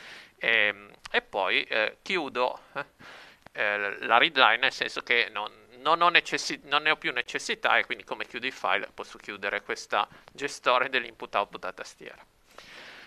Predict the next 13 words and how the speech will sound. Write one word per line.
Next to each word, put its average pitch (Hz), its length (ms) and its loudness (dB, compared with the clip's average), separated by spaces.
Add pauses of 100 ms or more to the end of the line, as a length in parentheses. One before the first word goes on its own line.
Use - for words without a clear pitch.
(160)
Ok, 143 460 6
poi 160 140 4
vediamo 147 380 6
l'esempio 165 480 4
in 147 120 0
una 135 220 0
forma 131 320 0
un 123 80 -2
po' 131 120 -6
più, 120 340 -4 (420)
diciamo, 101 720 -4 (360)
sofisticata, - 800 -6 (140)
eh. 156 80 -12